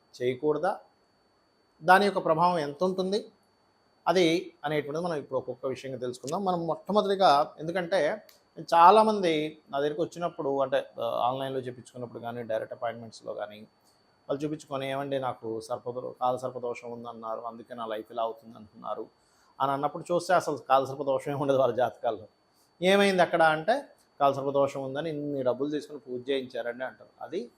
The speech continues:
కొన్ని కొన్నిసార్లు జనాలు తెలియక మోసపోతున్నారు. మోసపోకుండా ఉండడానికి నేను మీకు ఇవాళ చెప్పబోతున్నాను. చూడండి,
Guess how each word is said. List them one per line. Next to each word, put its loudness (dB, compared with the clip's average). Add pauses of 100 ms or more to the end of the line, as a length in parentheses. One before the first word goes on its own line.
కొన్ని -8
కొన్నిసార్లు -6
జనాలు -2
తెలియక 2
మోసపోతున్నారు. -6 (580)
మోసపోకుండా 2
ఉండడానికి 2
నేను -6
మీకు -10
ఇవాళ 0
చెప్పబోతున్నాను. -10 (100)
చూడండి, -6